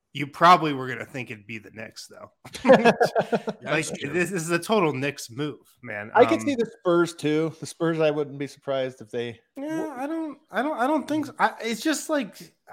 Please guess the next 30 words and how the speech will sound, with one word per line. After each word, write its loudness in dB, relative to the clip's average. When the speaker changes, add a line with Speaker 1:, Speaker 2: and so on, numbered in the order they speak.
Speaker 1:
I, 2
I 0
think 0
a 2
lot 8
of -2
teams -4
do -6
get -4
it. -4
And -4
look, -8
we 2
were 8
at 6
Summer -6
League. -10
I, -4
tip 2
of 0
the 0
hat 4
to -16
the -10
Nuggets. -6
The -6
access -4
was -18
really -10
good. -10